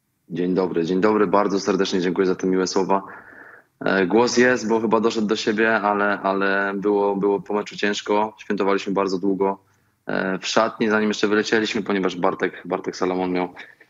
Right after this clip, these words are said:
miał kontrolę antydopingową, także musieliśmy na niego czekać. E, ale była zabawa,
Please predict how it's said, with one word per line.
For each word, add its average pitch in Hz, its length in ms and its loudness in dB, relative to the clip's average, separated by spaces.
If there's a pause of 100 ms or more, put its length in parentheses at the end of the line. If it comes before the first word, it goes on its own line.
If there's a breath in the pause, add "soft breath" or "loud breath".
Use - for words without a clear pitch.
(200 loud breath)
miał 90 140 0
kontrolę 95 360 2
antydopingową, 90 680 0
także 90 220 -2
musieliśmy 92 300 -2
na 92 80 0
niego 87 180 0
czekać. 104 440 -2 (720)
E, 53 460 -2
ale 117 220 4
była 104 200 2
zabawa, 98 600 0